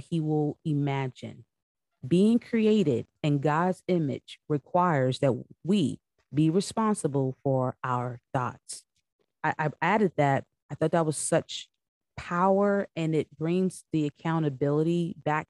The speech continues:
to us, you know, and I heard, like, my pastor say, you know, "The man in the mirror," you know, he always, uh, referenced Michael Jackson, that song, you know, we have to look at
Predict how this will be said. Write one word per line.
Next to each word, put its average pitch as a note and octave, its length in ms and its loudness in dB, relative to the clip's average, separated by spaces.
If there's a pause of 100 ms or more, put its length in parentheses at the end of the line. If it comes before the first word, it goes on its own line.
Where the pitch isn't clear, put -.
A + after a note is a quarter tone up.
(140)
to C#3+ 320 -2 (420)
us, C3 440 -4 (460)
you D3+ 140 2
know, C#3 480 2
and C#3+ 140 -2
I C#3 100 -2
heard, D3 420 0 (100)
like, C3+ 300 -4 (200)
my C#3+ 100 -4
pastor C#3 380 -4
say, C3+ 400 0
you D3 100 0
know, C3 200 0
"The B2+ 120 -4
man D#3 280 2
in E3 60 4
the E3 60 2
mirror," D3+ 380 0 (240)
you C#3+ 120 -4
know, C#3 180 -2
he C#3+ 120 0
always, C#3 260 0 (300)
uh, C3 200 -2
referenced D3 480 0
Michael D3+ 240 0
Jackson, C3+ 520 -4 (360)
that - 200 0
song, C3+ 460 0
you C#3+ 80 0
know, C3+ 140 2
we E3+ 220 2
have E3+ 240 -2 (180)
to D3 420 -2
look F3+ 240 0
at F#3 320 2